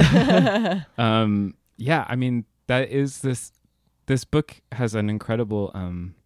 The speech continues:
Speaker 2: balance between, like, dream life and waking life. And I was curious, um, how you struck that balance, because I, like, the minute you start talking about dreams, it's a tough order, um, to keep it all, like, not just, like, "And it was you, but not you."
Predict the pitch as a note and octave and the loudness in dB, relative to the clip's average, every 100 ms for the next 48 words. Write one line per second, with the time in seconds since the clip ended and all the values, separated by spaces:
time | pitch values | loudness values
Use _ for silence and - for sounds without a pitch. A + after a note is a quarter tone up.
0 | _ _ _ _ - G2+ G2+ F2+ D2+ - | _ _ _ _ -6 -6 -6 -10 -14 -20
1 | - - _ A2 - G2 F#2+ F#2 F2 F2 | -20 -20 _ -16 -12 -10 -8 -10 -12 -14
2 | - F#2 F#2 E2+ E2 E2+ - - F#2 E2+ | -14 -10 -10 -10 -14 -16 -18 -16 -14 -12
3 | E2+ F2 F2+ D2+ A1+ - - - - _ | -14 -14 -14 -14 -16 -20 -20 -20 -20 _
4 | _ _ G#2 G#2+ - A2 A#2 A2+ - D#3 | _ _ -4 -4 -2 -4 -2 -6 -6 -2
5 | C#3+ - - A2+ G2 G2 - A#2+ A#2+ A2+ | -2 -4 -10 -8 -6 -8 -8 -4 -4 -2
6 | G#2 - G#2 - A2+ - F2+ F2+ - F#2 | -8 -8 -10 -8 -10 -8 -10 -10 -12 -16
7 | G2 G#2 G2 - _ _ _ _ - G#2+ | -12 -8 -10 -10 _ _ _ _ -10 -4
8 | A2 B2 C3+ A#2 B2 - G#2+ - G2+ G2 | -2 0 -2 -6 -8 -6 -8 -6 -6 -6
9 | G2 G2+ G#2 F#2+ F2 E2+ - - G2 - | -8 -4 -2 -2 -4 -10 -14 -14 -14 -10
10 | G#2 F#2+ - F#2+ F#2 A#1+ - _ _ _ | -10 -10 -8 -8 -8 -12 -16 _ _ _
11 | _ - F2+ F2 F#2+ - G2+ G2 F#2 F#2 | _ -12 -10 -8 -12 -12 -8 -6 -6 -8
12 | E2 E2+ - _ F#2+ F2+ - F2 - F2+ | -12 -16 -20 _ -12 -10 -12 -20 -16 -16
13 | - E3+ E3+ - E3 F3+ D#3 C3+ - C#3+ | -12 -10 -8 -10 -10 -8 -8 -8 -10 -10
14 | E3 - B2+ A#2+ A2+ | -10 -10 -10 -10 -12